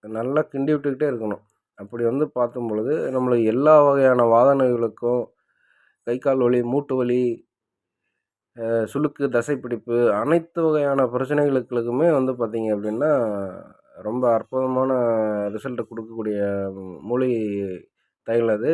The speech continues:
நிறைய பேருக்கு கொடுத்து அற்புதமான ரிசல்ட்டை கொடுத்துக்கிட்டு இருக்கு. இது வந்து பார்த்தீங்கன்னா, கடைசியில வந்து நம்ம பதம் பார்க்குறது எப்படின்னா, அ, இந்த ஒரு தொடப்பு குச்சி எடுத்து அந்த ஆயில்ல விட்டு இது பண்ணிட்டு, அதுக்கப்புறம் எடுத்து நெருப்புல காட்டினோம்னா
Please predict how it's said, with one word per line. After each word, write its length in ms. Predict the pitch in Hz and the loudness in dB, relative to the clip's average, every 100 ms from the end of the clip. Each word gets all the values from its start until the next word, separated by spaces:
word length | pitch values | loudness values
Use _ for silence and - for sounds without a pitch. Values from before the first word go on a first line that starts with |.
| 156 | 0
நிறைய 280 | 110 117 139 | 0 0 2
பேருக்கு 280 | 135 156 147 | 2 0 -2
கொடுத்து 280 | 131 135 147 131 | -8 -8 -2 2
அற்புதமான 560 | 110 - 135 131 139 139 | 2 0 -6 -2 2 2
ரிசல்ட்டை 360 | 127 135 123 | 0 -6 -6
கொடுத்துக்கிட்டு 440 | 117 120 123 113 107 | -8 -10 -12 -14 -14
இருக்கு. 200 | 104 156 - _ _ _ _ _ _ 117 | -12 -12 -14 _ _ _ _ _ _ -2
இது 80 | 123 | 2
வந்து 180 | 151 | 2
பார்த்தீங்கன்னா, 460 | 151 135 131 139 180 202 | 2 0 0 2 2 0
கடைசியில 400 | 131 127 160 160 151 | -2 -4 0 2 2
வந்து 240 | 143 170 | 2 2
நம்ம 220 | 165 147 131 127 123 117 113 - | 2 2 2 4 4 2 0 -2
பதம் 300 | 127 160 151 | -2 0 0
பார்க்குறது 360 | 143 131 123 | 0 -2 -2
எப்படின்னா, 360 | 123 123 139 190 180 - _ - | 0 0 -2 -2 -2 -4 _ -8
அ, 80 | 120 113 113 | -2 0 0
இந்த 220 | 113 117 113 | -2 0 2
ஒரு 240 | 117 117 113 107 104 101 | 4 4 2 0 -2 -2
தொடப்பு 280 | 131 156 156 | -2 -2 -2
குச்சி 220 | 139 127 | -4 -4
எடுத்து 320 | 117 110 165 202 170 - - | -6 -6 -4 -4 -6 -14 -10
அந்த 200 | 117 117 | -4 0
ஆயில்ல 360 | 113 135 139 131 | 4 4 4 2
விட்டு 240 | 123 120 156 139 | 2 -2 0 0
இது 120 | 127 127 | 0 -2
பண்ணிட்டு, 380 | 123 117 110 180 165 | -4 -4 -4 -4 0
அதுக்கப்புறம் 420 | 123 113 131 135 | 0 0 2 2
எடுத்து 260 | 127 131 123 | 2 -2 -2
நெருப்புல 280 | 123 139 | -2 -2
காட்டினோம்னா 480 | 117 113 107 113 147 | 0 -2 -2 -6 -6